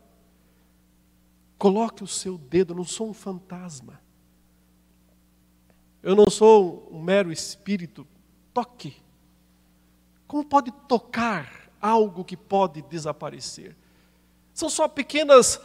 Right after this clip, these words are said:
ah, ah, indicações, não são descrições completas. Nós não temos lugar nenhum, uma descrição completa, né, desse corpo. Mas nós sabemos que ele pode fazer coisas extraordinárias.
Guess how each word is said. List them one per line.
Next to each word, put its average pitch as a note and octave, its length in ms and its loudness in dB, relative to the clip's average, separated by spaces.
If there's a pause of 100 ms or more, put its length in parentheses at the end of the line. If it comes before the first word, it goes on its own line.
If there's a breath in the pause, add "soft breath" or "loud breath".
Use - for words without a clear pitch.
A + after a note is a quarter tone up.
(220 loud breath)
ah, F#3 400 -6
ah, - 80 -20
indicações, B3+ 1040 0
não G3+ 80 4
são F#4+ 180 -6
descrições G3+ 540 -2
completas. E3+ 380 0
Nós G#3+ 100 0
não C4 60 -4
temos D4+ 200 -4
lugar C4+ 240 2
nenhum, A3+ 360 -2 (460 soft breath)
uma E3+ 120 6
descrição E3 420 -2
completa, D3 800 0 (140)
né, E3+ 180 2 (720 soft breath)
desse E3 380 2
corpo. C3+ 640 0 (560)
Mas D#3+ 160 -8
nós F3+ 120 -4
sabemos D#3 460 -4
que E3+ 120 -14
ele C#3 80 -14
pode D3 580 -6
fazer C#3 380 -16
coisas C#3+ 380 -12
extraordinárias. C#3+ 1500 -16